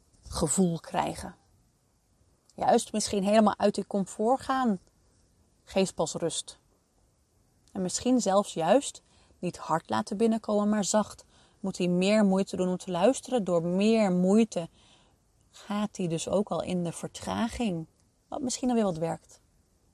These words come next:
Die wilde bras, die dus heel erg graag wel vol in de aanwezigheid moet, wil je die inderdaad tot rust krijgen? Kan best wel met bewegen. Ga dan niet dansen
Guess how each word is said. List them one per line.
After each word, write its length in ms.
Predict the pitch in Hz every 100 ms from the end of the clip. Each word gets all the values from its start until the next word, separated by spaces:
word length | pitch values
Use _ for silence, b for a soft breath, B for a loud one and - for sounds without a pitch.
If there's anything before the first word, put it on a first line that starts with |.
| _ _ _ _ _ _ _ _ _ _ _ _ _ _ _ _ _ _ _ _ _
Die 240 | - 160
wilde 340 | 156 202 214 156
bras, 560 | 170 202 - - - - _
die 140 | 165
dus 200 | 180 175
heel 560 | 165 156 170 208 220 220
erg 220 | 180 165
graag 500 | - 180 156 156 -
wel 300 | 175 185 175 b b b b -
vol 580 | 160 156 151 208 262
in 140 | 226 175
de 80 | 160
aanwezigheid 640 | 160 165 202 196 170 151
moet, 380 | 160 180 - - _ -
wil 80 | 202
je 100 | 202
die 260 | 214 247
inderdaad 320 | 247 214 196 -
tot 180 | 190
rust 280 | 170 233 -
krijgen? 300 | - 165 214
Kan 220 | - 392
best 200 | 302 349
wel 120 | - 185
met 180 | 170
bewegen. 560 | 160 160 165 165 - 311 - _ _ _ _ _ _ _ _ _ _ _ _ _ _ _ _ _ _ _ _
Ga 240 | - 180
dan 180 | 165 160
niet 280 | 190 214 -
dansen 580 | 175 170 214 220 165 151